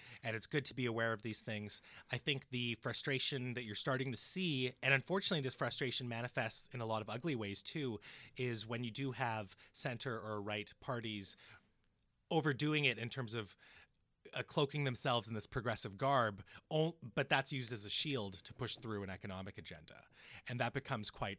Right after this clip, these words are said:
frustrating for, for a lot of people, especially people on the left who maybe, you know, had faith in, in a, in a centrist party. Um, I can think about our federal Liberals and, and Kinder Morgan being, being a great example of a lot of people feeling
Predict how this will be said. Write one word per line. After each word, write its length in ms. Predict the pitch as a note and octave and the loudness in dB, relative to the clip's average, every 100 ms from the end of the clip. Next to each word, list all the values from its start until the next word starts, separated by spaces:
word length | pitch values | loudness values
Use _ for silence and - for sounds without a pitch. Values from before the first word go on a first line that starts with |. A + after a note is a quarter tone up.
| - - | -10 -4
frustrating 440 | - - A2+ F#2+ | -4 -2 -6 -6
for, 180 | - F2 - _ _ - | -10 -12 -12 _ _ -6
for 120 | - | 2
a 60 | A#2+ | 4
lot 220 | A2 - | 6 4
of 80 | - | 2
people, 220 | C3+ A#2 | 0 4
especially 360 | C3 A3+ A3+ D#4 | 8 8 8 6
people 300 | B3 B3 A#3+ | 4 4 6
on 140 | A3+ | 8
the 80 | B3 | 8
left 240 | A#3 E4 | 6 6
who 80 | F#3+ | 6
maybe, 320 | E3+ E3+ F#3 E3 - - D#3 G3 | 6 6 4 0 -10 -12 -6 4
you 100 | G3+ | 8
know, 240 | C3 C3+ - - | 8 4 -6 -8
had 400 | - D#3 A3 B3+ | 4 8 8 4
faith 440 | D3 G2+ - - D3 | 0 0 -2 -10 0
in, 260 | C3+ B2 A#2+ | 2 2 0
in 140 | B2+ | -2
a, 160 | A#2 A2+ | 0 0
in 100 | A2+ | -2
a 60 | A2+ | -4
centrist 460 | A2 A2+ - A2 - | 0 -2 0 -4 -2
party. 420 | G#2+ F2+ F2 - - - - - - | -2 -2 -6 -10 -18 -20 -18 -20 -6
Um, 380 | A2 A2 G#2 G#2 | 2 4 4 2
I 100 | G#2+ | 0
can 140 | A2+ G#2 | -2 -2
think 180 | - | -2
about 320 | A2 A2+ A2 G2 _ _ - | 0 2 0 -2 _ _ -6
our 100 | A2 | -6
federal 380 | - A#2 A2+ A2+ | -2 0 0 0
Liberals 360 | A#2 B2 A#2+ B2+ | -2 -2 0 0
and, 340 | A#2 A#2+ A#2+ - C3 | -2 -4 -8 -10 -8
and 240 | A#2 A2+ - | -6 -6 -6
Kinder 180 | D3 C3+ | -2 2
Morgan 500 | C3+ F3 E3 G2 G2+ | 4 4 4 0 0
being, 240 | B2+ G#2+ G#2+ | 0 0 -2
being 160 | - A2+ | -4 -4
a 40 | |
great 260 | G2 C3 C#3 | -2 0 0
example 420 | C3+ B2+ B2+ D3+ | 0 -2 -2 -2
of 80 | C3+ | -2
a 20 | |
lot 200 | A#2 B2 | 0 0
of 80 | C3+ | 0
people 260 | - D3 C#3+ | -4 -4 -2
feeling 520 | C#3+ C#3+ D3 D3 | -2 0 -2 -4